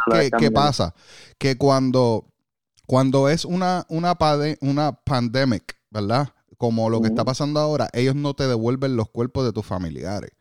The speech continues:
Speaker 2: Ellos tienen
Speaker 1: Sí,
Speaker 2: que
Speaker 1: correcto.
Speaker 2: deshacerse para contener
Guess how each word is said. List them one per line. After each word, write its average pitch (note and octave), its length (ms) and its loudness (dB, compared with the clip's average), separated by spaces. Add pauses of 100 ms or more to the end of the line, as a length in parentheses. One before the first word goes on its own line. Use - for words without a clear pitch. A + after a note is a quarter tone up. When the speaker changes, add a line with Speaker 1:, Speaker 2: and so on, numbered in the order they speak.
(400)
Speaker 2:
Ellos A#2 240 0
tienen C3+ 200 0
Speaker 1:
Sí, A#2 60 4
Speaker 2:
que A2 40 4
Speaker 1:
correcto. B2 260 2
Speaker 2:
deshacerse C#3 520 0
para A2+ 240 0
contener A2 680 -2